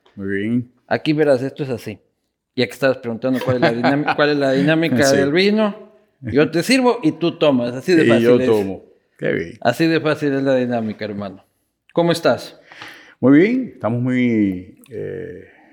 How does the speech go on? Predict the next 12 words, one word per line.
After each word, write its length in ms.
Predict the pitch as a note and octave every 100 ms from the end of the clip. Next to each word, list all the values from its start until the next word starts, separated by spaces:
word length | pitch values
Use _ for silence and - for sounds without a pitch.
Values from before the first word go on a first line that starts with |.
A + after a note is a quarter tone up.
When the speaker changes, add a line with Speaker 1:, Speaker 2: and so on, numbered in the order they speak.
| _ _ _
Speaker 1:
a 100 | G2
gusto, 720 | A#2 A#2+ - B2 G#2+ G2 F#2 F2 - - - - - _ _ -
primero 300 | G2 G#2 A#2
del 100 | G#2
recibimiento. 640 | F#2 F#2+ F#2 A2+ D3+ D3+
Gracias 340 | G2 F#2 - G2
a, 160 | F2
a, 640 | E2+ F2 - - - - -
a 60 |
ustedes. 420 | F#2 - G#2 D#3+ B2+
Gracias 400 | F2+ F2+ G2+ G2
el, 520 | F#2 F2+ D#2 D2+